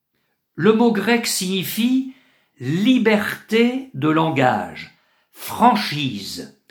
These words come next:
franc-parler. On ne prêche pas l'Évangile en arrondissant les angles, en mettant du sucre là où il faut du sel. Demandons au Seigneur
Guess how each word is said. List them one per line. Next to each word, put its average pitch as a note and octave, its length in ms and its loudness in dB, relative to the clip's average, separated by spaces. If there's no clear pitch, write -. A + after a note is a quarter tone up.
franc-parler. D#3+ 1160 -2
On D3+ 80 4
ne F#3 80 6
prêche G3 420 -2
pas F#3+ 100 4
l'Évangile F#3 880 2
en E3 220 0
arrondissant F#3 680 2
les C3+ 220 -2
angles, E2+ 520 -10
en E3 120 2
mettant G#3 380 4
du E3+ 140 0
sucre B3 560 0
là G#3 400 4
où D#3 80 -2
il F3 140 -2
faut F#3+ 200 -4
du C3+ 120 -2
sel. F2+ 680 -4
Demandons G#3 1000 2
au D3+ 160 -2
Seigneur D3+ 760 -2